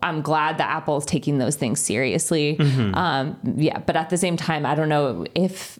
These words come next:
Speaker 1: when they're announcing the new iPhones, if that's the right time and place and doing the skit the way they did, just all about their sustainability efforts felt a little awkward and self-indulgent. Uh, that being said, I don't really know what the right solution for them would be, so.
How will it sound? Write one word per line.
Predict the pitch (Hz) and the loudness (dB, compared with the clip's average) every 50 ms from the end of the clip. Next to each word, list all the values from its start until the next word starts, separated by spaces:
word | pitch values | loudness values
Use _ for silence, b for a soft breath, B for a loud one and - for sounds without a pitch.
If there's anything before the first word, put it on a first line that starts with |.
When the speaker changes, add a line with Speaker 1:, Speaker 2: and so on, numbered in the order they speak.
| - | -6
Speaker 1:
when | - 180 180 180 180 | -2 0 0 2 2
they're | 180 175 170 | 4 4 2
announcing | 170 170 170 170 170 - 175 170 | 2 2 2 2 2 2 2 2
the | 165 160 | 2 2
new | 160 160 | 2 2
iPhones, | 156 151 160 165 - - 165 160 160 160 | 2 2 0 -2 0 0 0 0 -2 -2
if | 156 | -2
that's | - 120 - - - | -2 -2 -4 -4 -4
the | - 113 | -2 0
right | 117 120 101 117 113 - - - B B B B B B B - | 0 0 2 0 0 -2 -4 -12 B B B B B B B -6
time | - 190 151 147 | -4 -4 -2 -2
and | 156 165 | -2 -2
place | - - 277 247 247 247 - - | 0 0 2 2 2 0 0 0
and | 202 185 165 156 160 - | 0 0 0 0 0 2
doing | 170 165 151 147 143 | 0 2 2 2 0
the | 147 156 | 0 0
skit | - - - 165 156 - | -2 -2 -2 -2 0 0
the | 147 | 0
way | 143 139 | 2 2
they | 139 139 139 | 2 0 0
did, | 143 160 160 160 160 156 156 160 156 B B B B B B B B B B B _ - | 2 2 2 4 4 2 2 0 -2 B B B B B B B B B B B _ -2
just | 165 165 160 - | -2 0 0 0
all | 156 147 143 | 0 0 0
about | 127 139 139 139 | 2 0 0 0
their | - 143 | 0 -2
sustainability | 151 - 156 147 - 147 135 139 131 139 139 143 139 135 110 | 0 0 -2 0 0 0 0 0 2 2 2 2 2 2 2
efforts | 131 147 - 151 135 - - | 2 0 0 -2 -2 -2 -2
felt | - 143 139 135 - 95 | -2 0 0 2 2 2
a | 139 | 2
little | 139 135 131 | 2 2 0
awkward | 117 - 120 127 - - 135 135 131 123 | 0 0 -2 -2 -2 -2 0 0 0 2
and | 120 117 110 107 101 170 190 196 - - - _ | 0 0 0 0 0 0 0 -2 -4 -8 -14 _
self-indulgent. | - - 170 - - - 151 139 143 131 135 147 151 147 131 127 127 - - B B B B B B B - - | -4 -2 -2 0 0 0 0 0 0 0 0 0 0 0 0 0 0 -2 -4 B B B B B B B -4 0
Uh, | 151 135 - | 0 0 2
that | 151 180 180 180 175 | 2 2 0 2 0
being | - 160 151 151 151 | 0 0 0 0 0
said, | - - 139 131 131 131 | 0 0 0 0 2 2
I | 139 | 2
don't | 131 147 143 | 2 2 2
really | 143 139 127 | 2 2 2
know | 123 120 117 | 2 2 2
what | 123 135 - - - - | 0 -2 -4 -4 -4 -2
the | 120 | 0
right | 98 92 85 - - | 0 0 0 -2 -2
solution | - - - - - - - 160 | -2 0 0 0 0 -2 -2 -2
for | - 147 | 0 0
them | 143 127 147 | 0 2 2
would | 139 113 123 143 - | 2 0 0 0 0
be, | 139 127 120 123 156 | 0 0 0 0 0
so. | 165 - - 87 85 85 143 | 0 0 0 0 0 0 -2